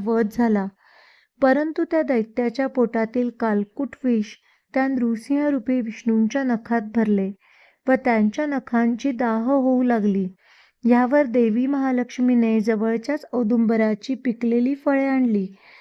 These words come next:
व त्यात श्री नृसिंहांना आपले नखे खुपसावयाला लावली व त्यामुळे श्री नृसिंहांच्या नखांचा दाह शांत झाला. त्याने उग्र रूप असलेले नृसिंह शांत झाले.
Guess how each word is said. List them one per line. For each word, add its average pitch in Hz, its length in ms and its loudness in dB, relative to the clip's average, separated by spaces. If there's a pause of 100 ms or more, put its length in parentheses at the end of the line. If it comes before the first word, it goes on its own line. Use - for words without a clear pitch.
(240)
व 277 60 6
त्यात 262 380 0
श्री 269 240 -2
नृसिंहांना 254 840 2
आपले 233 280 0
नखे 233 420 -2
खुपसावयाला 240 800 0
लावली 220 440 0 (1300)
व 240 100 -2 (140)
त्यामुळे 262 500 0
श्री 302 200 -4
नृसिंहांच्या 254 760 0
नखांचा 226 640 0
दाह 220 440 0
शांत 220 420 2
झाला. 220 380 2
त्याने 247 340 2
उग्र 233 300 2
रूप 247 300 0
असलेले 254 440 -4
नृसिंह 240 580 0
शांत 226 420 -2
झाले. 226 420 0